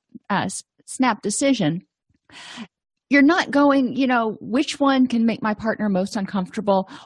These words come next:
What's most likely to mess up my relationship?" So we want to look at what is the function, what is the benefit of these saboteurs on relationships? Most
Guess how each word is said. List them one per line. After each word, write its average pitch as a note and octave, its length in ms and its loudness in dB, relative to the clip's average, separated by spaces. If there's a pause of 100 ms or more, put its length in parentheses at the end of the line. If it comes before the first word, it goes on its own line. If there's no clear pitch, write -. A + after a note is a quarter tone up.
What's G3+ 260 0
most G3 260 0
likely F#3+ 380 0
to G3 300 -4
mess F3 340 -2
up - 160 -4
my E3+ 140 -2
relationship?" E3+ 680 -2 (480)
So - 140 -2
we D4 100 4
want D#4+ 220 4
to E4+ 60 -2
look D#4 300 0
at B3+ 180 0 (440)
what C4 300 0
is A#4 140 0
the F4+ 100 0 (160)
function, G3 560 0
what A#3 100 2
is F4 140 0
the B3 100 0
benefit F3+ 720 0 (420)
of G3+ 140 0
these A3 240 -2
saboteurs G#3+ 880 0
on F#3+ 220 -2
relationships? F#3 880 -4 (1400)
Most C#4+ 600 0